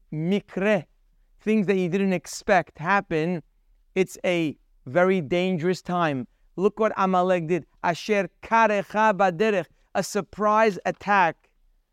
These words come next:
Where? On the road. We were traveling. When a person's traveling, it's a very sensitive time. Vayzanev becha kol hanecheshalim acharecha. Rashi says, he went after the people who were weak.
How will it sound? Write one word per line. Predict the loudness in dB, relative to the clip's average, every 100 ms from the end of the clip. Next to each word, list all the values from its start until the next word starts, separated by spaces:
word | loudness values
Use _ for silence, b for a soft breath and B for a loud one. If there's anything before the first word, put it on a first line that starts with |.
| _
Where? | 2 4 4 4 2 -2 _
On | 0 2 4 2
the | 0
road. | -2 2 4 4 4 0 -4 -8 -12 _ _ _
We | 0
were | 0
traveling. | 0 0 4 4 4 2 0
When | 0
a | -2
person's | -4 -2 -4 -6
traveling, | -4 0 0 2 0 -2 -4 _ -6
it's | -4
a | 0
very | 0 0
sensitive | 0 -2 0 -2 -4
time. | -2 0 0 -2 -8 -12 _ _ _ _ _ _ _ _ _ 4
Vayzanev | 4 6 4 4 4 4 4
becha | 4 0 4 0 0
kol | -2 2
hanecheshalim | 2 2 -2 -2 -6 -2 -2 0 0 -2
acharecha. | 0 -2 0 -2 0 -2 -2 _ _ _
Rashi | -2 -2 -2 -4
says, | 0 2 4 2 -2 -16 _ _ _
he | -6 -2
went | 2 2 0 -2
after | 0 0 0 2 2
the | 2 -2
people | -2 -2 0 -2 0
who | -2 0
were | 2 2
weak. | 0 -2 -2